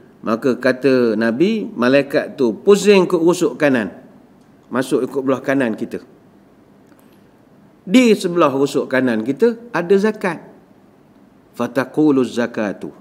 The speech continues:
Zakat pula buat roadblock. Kata, "Minta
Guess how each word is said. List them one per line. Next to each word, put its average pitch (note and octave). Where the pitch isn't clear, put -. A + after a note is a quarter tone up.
Zakat B2
pula G#2+
buat F#2
roadblock. F#2+
Kata, A#2
"Minta C#3